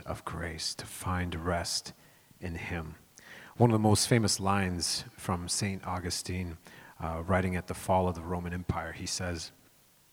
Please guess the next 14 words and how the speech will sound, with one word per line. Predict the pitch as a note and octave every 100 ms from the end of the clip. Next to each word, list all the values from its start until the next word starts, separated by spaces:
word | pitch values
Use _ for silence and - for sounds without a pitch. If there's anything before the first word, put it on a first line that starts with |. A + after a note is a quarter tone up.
| _ _ _ _ - - _ _ -
"You | A2+
have | G#2
made | F#2 G2 G#2
us | G2 -
for | - G2 F#2
yourself, | F2 - F2 E2 D#2+ - - - _ _ _ _ _ _ _ - -
and | F#2
our | F2+
heart | - A2+ G#2+ -
is | F#2
restless | F2 F#2 F2+ - E2+ - -
until | F2+ - F#2
it | F2+ E2+
rests | F2 E2+ - - -